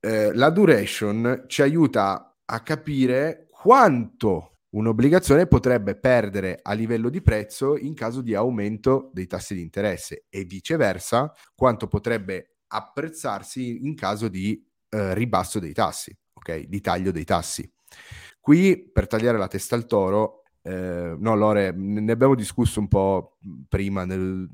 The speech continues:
prima nella preparazione della scaletta del podcast, mi ha detto, "Ma sì, lo diciamo, non lo diciamo, eh, potrebbe essere complicato." Poi, in realtà, c'è una, mm,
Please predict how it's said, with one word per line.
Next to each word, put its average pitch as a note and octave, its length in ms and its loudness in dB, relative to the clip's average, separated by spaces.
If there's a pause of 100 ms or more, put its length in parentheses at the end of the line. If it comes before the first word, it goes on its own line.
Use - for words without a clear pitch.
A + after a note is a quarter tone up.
prima G2 260 -2
nella F#2 220 -8
preparazione F#2 600 -4
della F2 200 -8
scaletta F#2 420 -10
del G2 160 -8
podcast, F#2 560 -6
mi F#2 100 -10
ha - 40 -6
detto, F2+ 180 -12
"Ma G2+ 60 -8
sì, - 160 -12
lo F2+ 80 -8
diciamo, F2+ 400 -10
non F#2 100 -8
lo F2+ 60 -10
diciamo, F2+ 580 -6
eh, F2 100 -6
potrebbe F2+ 360 -10
essere F#2 240 -10
complicato." F#2 580 -8
Poi, A2+ 180 0 (300)
in A#2+ 160 0
realtà, A#2 500 4 (520)
c'è A2+ 260 4 (140)
una, A2 360 0 (220)
mm, D#2+ 360 -12